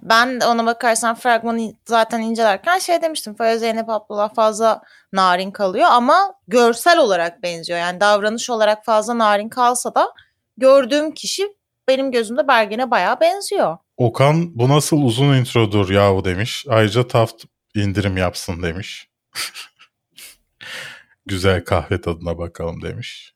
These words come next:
Speaker 2: İnşallah. Kurgu bu haftayı özlemişiz demiş Rosco. Godfather yapımı anlatacak olan film dizisinden daha iyi olur demiş Can. Sebahat elinize sağlık demiş.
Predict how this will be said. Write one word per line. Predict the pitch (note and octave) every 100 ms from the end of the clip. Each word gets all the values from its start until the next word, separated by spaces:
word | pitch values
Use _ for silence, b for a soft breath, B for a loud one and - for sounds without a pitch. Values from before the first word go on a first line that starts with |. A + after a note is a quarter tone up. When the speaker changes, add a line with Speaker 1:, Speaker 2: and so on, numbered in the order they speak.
| -
Speaker 2:
İnşallah. | G2+ - A#2+ G2 - _ _ -
Kurgu | A2+ G2 G#2 F#2+
bu | G2
haftayı | F#2 - G2 F#2+
özlemişiz | A2 A2 A#2+ B2 A#2+ B2 A2
demiş | A#2 A2+ -
Rosco. | A#2+ A#2 - - B2+ B2+ C3 G#2+
Godfather | A#2 B2 - A2+ G#2+ G#2+ A2+ - - _
yapımı | G#2 G#2 - A2+ A2+
anlatacak | G#2 G#2 G2+ G#2 G2+ -
olan | G2+ G2 G2
film | - A#2 C3 C3 _ _ _ _
dizisinden | - G2 E2+ - F#2+ G#2+ A#2
daha | G2+ F#2+
iyi | F2+
olur | F2 E2+ E2+
demiş | G2 F#2+ G#2 -
Can. | C3 C3+ C#3 B2+ _ _
Sebahat | - A2 G2 F#2+ F#2
elinize | F#2 E2+ E2 F#2
sağlık | - A2 A2+ A2+ -
demiş. | A2+ B2+ B2+ - - -